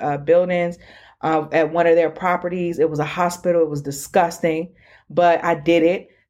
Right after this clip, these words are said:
to help pay for my business coach at the time, um, and to have extra money. I also invested in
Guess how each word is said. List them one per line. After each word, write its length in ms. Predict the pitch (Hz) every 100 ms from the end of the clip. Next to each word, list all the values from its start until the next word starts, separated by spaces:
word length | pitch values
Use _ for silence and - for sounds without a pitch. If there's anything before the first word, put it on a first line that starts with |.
| -
to 260 | - 190 175
help 320 | 185 170 -
pay 180 | 180 175
for 160 | 180
my 140 | 160 151
business 360 | 165 180 180
coach 280 | 180 180 175
at 100 | 175
the 80 | 165
time, 480 | - 165 160 160 151 - - -
um, 200 | 156 160
and 160 | 131 170
to 120 | 190
have 260 | 175 175 165
extra 340 | - 151 - 180
money. 320 | 233 185 - - _ _ _ _
I 100 | 175
also 380 | 185 160 185 208
invested 500 | 185 147 160 160 170
in 360 | 113 147 160